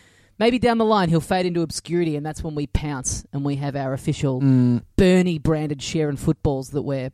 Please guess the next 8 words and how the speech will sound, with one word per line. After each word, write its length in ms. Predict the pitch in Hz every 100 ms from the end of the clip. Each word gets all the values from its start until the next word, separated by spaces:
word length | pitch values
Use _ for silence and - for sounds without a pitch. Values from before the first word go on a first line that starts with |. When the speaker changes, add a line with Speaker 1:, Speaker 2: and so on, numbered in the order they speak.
| _
Speaker 1:
pumping 420 | - 147 147 139
out 160 | 135 135
to 100 | 135
the 80 | 135
masses. 640 | 131 135 131 123 - - _ _ _ _ _ _ _ _ -
Speaker 2:
<laughs> 20 | 147 110 151 131 160 131 113 135 117 -
Yep. 300 | 117 110 - - - - - -
Um, 1200 | 170 180 185 185 185 185 185 180 185 175 -